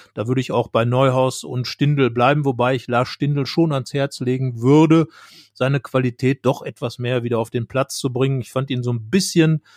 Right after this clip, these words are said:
im Vergleich zu Neuhaus blass gegen, gegen die Bayern, auch wenn er sehr bemüht war natürlich, auch wenn er immer wieder auch seine gewisse Aggressivität so im, im, äh,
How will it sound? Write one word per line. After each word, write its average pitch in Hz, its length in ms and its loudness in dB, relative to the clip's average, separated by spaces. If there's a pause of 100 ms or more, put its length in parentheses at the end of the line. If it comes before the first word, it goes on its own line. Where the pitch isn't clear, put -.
(180)
im 165 180 4
Vergleich 143 380 0
zu - 120 -6
Neuhaus 131 400 2
blass 143 460 -2
gegen, 143 380 -2
gegen 139 240 -2
die 143 80 -2
Bayern, 147 380 0
auch 135 180 -4
wenn 139 120 0
er 127 140 2
sehr 127 160 2
bemüht 127 400 2
war 165 140 4
natürlich, 165 480 -2
auch 120 160 -2
wenn 127 120 -2
er 127 180 2 (360)
immer 143 240 4
wieder 135 220 2
auch 131 100 0
seine 127 480 0
gewisse 135 380 -4
Aggressivität 131 880 -2
so 123 160 -2
im, 120 240 -4
im, 120 260 -2
äh, 117 320 2